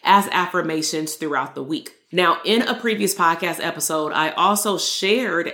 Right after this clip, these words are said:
a script that I wrote that actually, when I read it out loud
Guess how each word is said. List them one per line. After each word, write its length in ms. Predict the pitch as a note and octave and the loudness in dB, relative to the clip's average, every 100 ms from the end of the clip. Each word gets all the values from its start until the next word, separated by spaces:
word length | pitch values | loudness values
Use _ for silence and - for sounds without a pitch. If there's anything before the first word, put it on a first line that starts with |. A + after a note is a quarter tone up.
| - | -2
a 480 | E3 E3 E3 D#3+ - _ - | 0 0 -2 -4 -10 _ -6
script 760 | - - - D#4 - - - | -4 -2 2 2 2 -4 -8
that 140 | F3 E3 | -2 2
I 160 | D#3+ | 2
wrote 480 | C#3 D3 A3+ - - | 0 0 0 -2 -2
that 220 | F3 - | -2 -2
actually, 480 | - D#3+ - G#3 F#3+ | 0 0 2 4 4
when 160 | F3+ E3 | 4 2
I 140 | D#3+ | 2
read 340 | C#3 C#3 D3+ F#3 | 0 -2 0 0
it 140 | F#3 | 0
out 260 | - E3+ - | 2 2 0
loud 440 | D#3 D3+ E3 E3 | 0 4 4 2